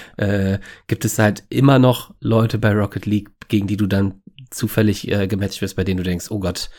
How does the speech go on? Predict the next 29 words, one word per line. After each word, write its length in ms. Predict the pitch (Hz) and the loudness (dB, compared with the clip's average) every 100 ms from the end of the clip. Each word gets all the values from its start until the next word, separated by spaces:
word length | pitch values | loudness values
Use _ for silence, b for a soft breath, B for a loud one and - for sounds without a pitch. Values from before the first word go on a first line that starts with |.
| B B B - | B B B -8
äh, 340 | 98 92 95 - _ _ _ - - | -6 -4 -6 -12 _ _ _ -16 -4
überhaupt 320 | 107 113 - | 0 0 -2
keine 200 | - 104 | -2 -2
Chance.“ 440 | - 98 90 - - b b _ | 0 -2 -4 -8 -16 b b _
Aber 500 | 110 107 107 107 113 _ _ _ _ _ _ _ - | -2 2 2 2 0 _ _ _ _ _ _ _ -2
das 120 | 123 | 0
Spiel 180 | - 180 | 4 4
hat, 140 | - | 4
also 180 | 127 120 | 2 0
das 160 | 117 - | -2 0
Spiel 180 | 170 | 2
hat 100 | 190 | 2
schon 140 | - 175 | 0 0
auch 120 | 170 | 0
eine 120 | 170 160 | 0 4
geile 240 | 160 160 | 6 6
Lernkurve. 640 | 165 160 156 - 90 - | 6 4 2 0 0 -2
Also 160 | - 107 | -4 -2
ich 80 | 110 | 0
würde 160 | 120 | 2
schon 280 | - - 185 | 2 4 4
sagen, 340 | 123 107 117 123 | 6 2 2 4
ja, 280 | 117 135 | 6 6
wenn 140 | 139 117 | 6 6
wir 120 | 135 | 6
jetzt 180 | 185 185 | 6 4
gegeneinander 340 | 202 202 196 | 2 4 2
spielen 260 | - 190 190 | 2 2 4
würden, 360 | 185 202 220 | 4 6 2